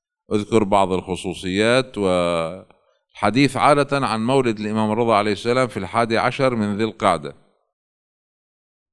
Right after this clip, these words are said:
بعد، بيقول الشيخ الصدوق، "ولد الإمام الرضا سنة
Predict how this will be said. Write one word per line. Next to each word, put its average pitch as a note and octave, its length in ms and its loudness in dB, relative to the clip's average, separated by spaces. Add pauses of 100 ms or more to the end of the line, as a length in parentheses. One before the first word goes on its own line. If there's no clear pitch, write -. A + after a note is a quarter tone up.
(400)
بعد، D#3 420 4
بيقول B2+ 640 6
الشيخ A#2+ 320 0
الصدوق، A2 600 0
"ولد C#3 340 2
الإمام A#2 540 2
الرضا G#2 720 4
سنة A#2+ 340 -2